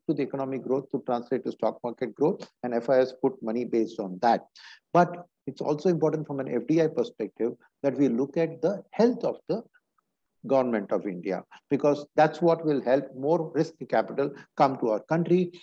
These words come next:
And there, when you see, the good news is that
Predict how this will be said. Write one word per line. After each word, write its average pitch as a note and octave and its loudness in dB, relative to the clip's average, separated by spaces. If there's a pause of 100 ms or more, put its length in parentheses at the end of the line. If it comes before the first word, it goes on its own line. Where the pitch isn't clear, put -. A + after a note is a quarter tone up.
(120)
And B2+ -4
there, A#3 4
when E3+ -4
you A2+ -6
see, A#2+ -2 (180)
the B2 0
good F#3 4
news G3 2
is C#3 -4
that D3 0